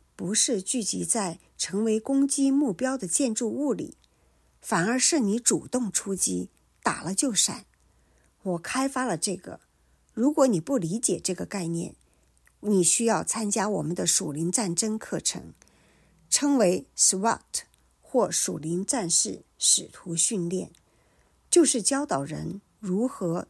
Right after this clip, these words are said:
做一名属灵战士。战争原则对于天然战争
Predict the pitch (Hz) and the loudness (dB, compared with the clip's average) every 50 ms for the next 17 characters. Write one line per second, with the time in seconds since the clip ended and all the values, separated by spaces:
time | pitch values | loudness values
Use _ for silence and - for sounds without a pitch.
0 | _ _ - - 320 294 262 220 214 214 185 160 160 160 170 202 247 - _ - | _ _ 0 0 2 2 2 0 0 0 0 0 -2 -2 -4 -8 -10 -12 _ -2
1 | - - - 196 170 147 139 143 160 180 180 202 - - - 269 233 185 - - | 0 0 0 0 -2 -4 -6 -8 -8 -8 -8 -10 -8 -4 -2 -2 -2 -2 0 0
2 | - - - - - - _ _ _ _ _ _ _ _ _ _ _ _ _ _ | 2 2 0 -2 -6 -14 _ _ _ _ _ _ _ _ _ _ _ _ _ _
3 | _ _ _ _ _ _ - - - 302 240 214 - 247 240 240 226 180 147 151 | _ _ _ _ _ _ 2 4 4 4 4 4 4 4 4 2 2 0 0 0
4 | 190 214 - - - 139 127 175 - - _ _ _ _ - 285 269 226 190 175 | 0 0 0 -2 -2 -4 -8 -12 -14 -18 _ _ _ _ 0 2 4 4 4 2
5 | 175 190 - - - - 320 320 302 247 151 143 160 180 - 202 170 156 160 - | 0 -2 -2 -2 2 4 4 4 4 4 2 0 2 2 2 2 2 0 0 0
6 | 196 190 190 208 220 | 0 0 -2 -4 -6